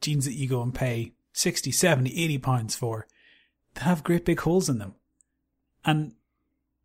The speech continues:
I always find that a really interesting thing. Like, I've never bought a pair of jeans with holes in them in my entire life. I'm twenty-eight years old, never done it. Probably won't ever. Who knows? Maybe,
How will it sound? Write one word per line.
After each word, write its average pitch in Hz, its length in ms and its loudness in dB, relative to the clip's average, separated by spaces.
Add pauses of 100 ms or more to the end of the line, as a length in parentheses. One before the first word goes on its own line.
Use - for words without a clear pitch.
(120)
I 156 140 -2
always 185 300 4
find 156 260 2
that 143 140 2
a 139 40 2
really 139 500 2
interesting 135 1000 0 (180)
thing. 143 300 0
Like, 123 140 -8
I've 160 140 4
never 165 280 8
bought 131 240 4
a - 20 -2
pair 123 200 0
of 120 40 0
jeans 123 240 2
with 117 120 -2
holes 113 440 -6
in 123 140 -4
them 113 160 -8 (120)
in 147 140 2
my 135 140 2
entire 117 240 -2
life. 104 280 -8
I'm 127 160 -2
twenty-eight 143 360 2
years 131 180 2
old, 123 220 0 (400)
never 143 380 4
done 120 160 0
it. 110 120 -12 (220)
Probably 269 260 2
won't 202 260 8
ever. 110 340 2
Who 202 100 6
knows? 123 340 0
Maybe, 143 460 0